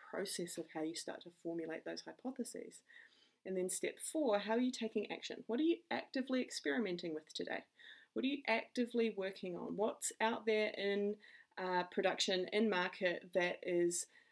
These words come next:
driving that next round of sensory experience? What's your process, again, for getting things out into the wild, um, where you can get that feedback from customers, where you can get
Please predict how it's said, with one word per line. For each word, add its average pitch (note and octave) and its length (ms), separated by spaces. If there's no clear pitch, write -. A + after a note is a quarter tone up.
driving F#3 800
that F3 160
next - 240
round E3+ 160
of E3+ 80
sensory E3 500
experience? - 840
What's G#3 720
your G#3 180
process, F#3 600
again, E3+ 340
for E3+ 280
getting G3+ 320
things F3+ 340
out F3+ 180
into A#3+ 540
the E3+ 80
wild, D#3+ 400
um, F3 220
where F3+ 120
you F#3+ 180
can F#3 120
get - 160
that - 200
feedback F3+ 360
from F3 120
customers, F3 520
where F3 80
you F3 80
can F3 240
get - 260